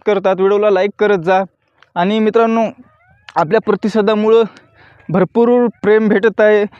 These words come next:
असे सहकार्य राहावं. आणि मित्रांनो, तुम्हाला सांगायचं म्हटलं तर अख्ख्या काही दिवसामध्ये, अ,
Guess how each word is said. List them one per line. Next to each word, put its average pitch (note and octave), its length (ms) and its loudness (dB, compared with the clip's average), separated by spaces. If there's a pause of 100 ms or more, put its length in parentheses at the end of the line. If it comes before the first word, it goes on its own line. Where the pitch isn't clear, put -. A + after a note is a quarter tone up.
(220)
असे G#3+ 220 0
सहकार्य A3+ 600 2
राहावं. G3+ 400 2 (520)
आणि G#3 160 0
मित्रांनो, A3+ 480 0
तुम्हाला A3 300 0
सांगायचं G#3 460 0
म्हटलं G#3+ 320 0 (100)
तर A3 100 2 (760)
अख्ख्या - 300 -2
काही G3+ 280 2
दिवसामध्ये, A3 680 0 (560)
अ, F3 80 2